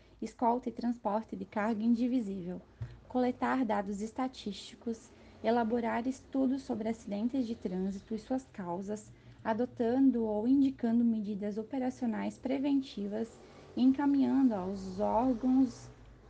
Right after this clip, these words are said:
enca-, encaminhando-os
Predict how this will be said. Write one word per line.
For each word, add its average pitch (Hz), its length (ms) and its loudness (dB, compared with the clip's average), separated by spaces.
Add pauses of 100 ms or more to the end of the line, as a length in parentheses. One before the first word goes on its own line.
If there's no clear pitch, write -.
(2250)
enca-, 254 480 2
encaminhando-os 269 1300 4